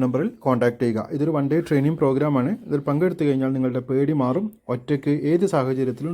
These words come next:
ഡ്രൈവ് ചെയ്യാൻ കഴിയും. ഇപ്പോൾ ഈ വണ്ടി റിവേഴ്സ് എടുത്തിട്ട് എങ്ങനെയാണ് ഇവിടെ പാർക്ക് ചെയ്യുന്നതെന്ന് നിങ്ങൾ നോക്കുക. ഇവിടെ, ഏഹ്, ഇതാ ഈ ഒരു സ്പേസിലാണ് കറക്റ്റായിട്ട്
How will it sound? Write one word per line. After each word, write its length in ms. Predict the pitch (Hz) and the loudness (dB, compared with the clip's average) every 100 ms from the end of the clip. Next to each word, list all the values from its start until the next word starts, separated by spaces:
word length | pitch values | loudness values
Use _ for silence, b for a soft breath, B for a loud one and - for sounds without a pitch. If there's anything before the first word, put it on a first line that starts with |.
| 151 | 0
ഡ്രൈവ് 220 | 123 135 | 2 4
ചെയ്യാൻ 180 | 143 123 | 4 4
കഴിയും. 200 | 113 107 - _ b b b b b - | 2 -2 -8 _ b b b b b 0
ഇപ്പോൾ 160 | 170 240 190 | 6 6 6
ഈ 20 | 226 240 | 4 4
വണ്ടി 320 | 196 202 170 160 | 4 4 4 4
റിവേഴ്സ് 420 | 151 147 170 190 208 | 2 4 4 4 4
എടുത്തിട്ട് 380 | 147 156 147 151 190 - 151 | 2 -2 0 0 0 -4 -4
എങ്ങനെയാണ് 560 | 151 185 180 143 131 147 190 139 | -2 0 2 2 2 0 -2 -2
ഇവിടെ 200 | 131 139 139 | 0 0 0
പാർക്ക് 320 | 120 127 - 156 | 0 0 -2 0
ചെയ്യുന്നതെന്ന് 440 | 135 127 131 170 175 | 2 2 0 0 0
നിങ്ങൾ 160 | 117 120 117 | 0 2 0
നോക്കുക. 280 | 110 113 113 - - 285 277 B B B B 202 | -2 -2 -4 -4 -20 -20 -20 B B B B 4
ഇവിടെ, 200 | 220 247 226 247 - 151 | 6 6 4 0 -4 0
ഏഹ്, 200 | 151 147 | 0 0
ഇതാ 120 | 156 165 175 | 0 2 2
ഈ 40 | 226 | 2
ഒരു 100 | 240 233 | 0 2
സ്പേസിലാണ് 600 | 175 151 147 180 143 147 147 | 2 2 0 0 0 0 -2
കറക്റ്റായിട്ട് 500 | 123 - 131 120 | -4 -4 -4 -2